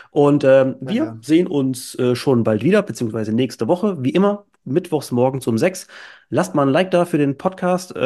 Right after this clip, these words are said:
Speaker 1: das könnt ihr bei Spotify einfach auf den, auf die, äh, die, auf den Podcast insgesamt gehen und dann gibt's dann bewerten. Da gibt's so drei Bubbles, bewerten und dann fünf Sterne mal oder wie viele Sterne auch immer geben wollt. Ähm, wir würden uns sehr freuen, damit der Podcast einfach so ein bisschen,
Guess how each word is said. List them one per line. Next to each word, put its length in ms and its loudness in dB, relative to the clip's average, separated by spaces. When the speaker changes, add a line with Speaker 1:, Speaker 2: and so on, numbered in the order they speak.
Speaker 1:
das 160 -2
könnt 100 0
ihr 60 -2
bei 100 -2
Spotify 400 -6
einfach 260 -2
auf 100 -4
den, 220 -2
auf 140 -8
die, 340 0
äh, 360 -4
die, 180 -6
auf 80 -8
den 160 -6
Podcast 420 -6
insgesamt 500 -4
gehen 140 -2
und 80 0
dann 100 -2
gibt's 180 -8
dann 460 -2
bewerten. 560 0
Da 80 -6
gibt's 120 -6
so 80 -4
drei 180 -2
Bubbles, 360 0
bewerten 460 -2
und 140 -6
dann 180 -6
fünf 260 0
Sterne 280 0
mal 400 -2
oder 320 -6
wie 100 -6
viele 160 -12
Sterne 240 -4
auch 60 -6
immer 180 0
geben 200 2
wollt. 180 0
Ähm, 240 -2
wir 100 0
würden 180 2
uns 140 -2
sehr 140 -4
freuen, 280 2
damit 240 -2
der 60 -6
Podcast 420 -12
einfach 220 -10
so 180 -6
ein 60 -2
bisschen, 460 -4